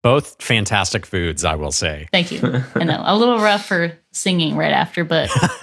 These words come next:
Speaker 2: it's just band practice. But in those days, rehearsal, we didn't re-, really even have, you know, like, now when we have rehearsal, it's just sort of like, "Okay, we know what the set is. We just need to make sure we're all feeling good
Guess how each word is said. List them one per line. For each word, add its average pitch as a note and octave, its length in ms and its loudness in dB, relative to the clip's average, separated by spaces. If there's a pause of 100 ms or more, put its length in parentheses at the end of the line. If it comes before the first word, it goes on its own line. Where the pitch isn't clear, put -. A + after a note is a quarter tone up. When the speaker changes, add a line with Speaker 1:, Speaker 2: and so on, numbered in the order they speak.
(120)
Speaker 2:
it's G3+ 120 0
just F3+ 180 -2
band - 240 -4
practice. - 840 -2 (340)
But A#3 100 4
in B3+ 100 6
those E4+ 220 2
days, C4 380 0 (100)
rehearsal, G3+ 800 2
we G3 80 0
didn't A3 200 2
re-, G#3 360 0
really F#3+ 300 2
even E3+ 500 -2
have, E3+ 480 0 (180)
you A3+ 80 6
know, G3+ 160 4
like, E3+ 240 2
now F#3 600 2
when F3 100 -2
we F3+ 80 2
have F3+ 240 0
rehearsal, E3+ 520 -2
it's E3 140 -6
just E3+ 160 -8
sort D#3 140 -2
of D3+ 60 -2
like, D3 180 0
"Okay, F3+ 260 0
we E3+ 120 0
know F3 200 2
what E3+ 160 -4
the E3+ 80 -8
set A3 260 2
is. A3 380 0 (300)
We F#3 100 4
just F3 160 2
need F3 140 2
to E3 60 0
make E3 200 2
sure E3 200 -2
we're D3+ 140 -2
all D3+ 140 4
feeling D#3 340 -2
good F3+ 480 0